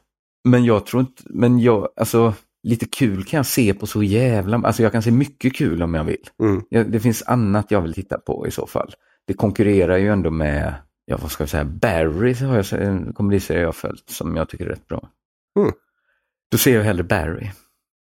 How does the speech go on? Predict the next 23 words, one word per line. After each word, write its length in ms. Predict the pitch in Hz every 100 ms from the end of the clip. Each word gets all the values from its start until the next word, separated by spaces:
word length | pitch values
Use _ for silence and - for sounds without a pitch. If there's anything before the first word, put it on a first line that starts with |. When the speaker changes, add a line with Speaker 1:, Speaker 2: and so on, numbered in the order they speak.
| _ _ - - -
Speaker 2:
Jag 100 | -
förstår. 440 | 98 - 73 - 98 _ _ _ - - - _ -
Så 320 | 135 135 123
Speaker 1:
Eller 140 | 101
Succession. 640 | 95 104 - 85 - - - _ _ _ _ _ _
Speaker 2:
<laughs> 560 | - - - - -
Det 100 | -
är 40 | 110
inte 180 | 92 101
en 40 |
komediserie. 760 | - 104 104 87 - 101 98 92 87
Speaker 1:
Ah, 180 | - - - _ -
tycker 200 | - 180
du 40 |
inte 120 | 196
det? 160 | 175 98 - - - - - - -
Speaker 2:
Jag 140 | -
vet 80 | 85
inte, 140 | -
jag 80 | 98
såg 140 | 113 107
de 80 |
första 400 | 95 104 - 104